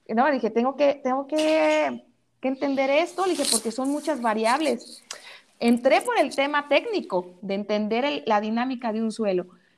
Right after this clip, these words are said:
pero luego empecé a, a entender cómo el, lo cultural, o sea, las, los hábitos culturales de cada territorio,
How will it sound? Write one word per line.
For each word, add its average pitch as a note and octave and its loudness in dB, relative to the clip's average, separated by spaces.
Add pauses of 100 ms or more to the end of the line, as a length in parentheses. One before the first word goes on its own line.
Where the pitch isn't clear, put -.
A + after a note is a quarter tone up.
(120)
pero C4 6
luego D#4+ 4
empecé D4 -4
a, E4 -4 (120)
a B3+ -4
entender B3 0 (1120)
cómo E4+ 2
el, A3+ -2
lo A#3+ 4
cultural, B3 4
o C#4+ 0
sea, A#3 -2
las, A3 2
los A#3 -4
hábitos D#4+ -2
culturales A#3 -6
de G#3+ -10
cada - -2
territorio, B3 -6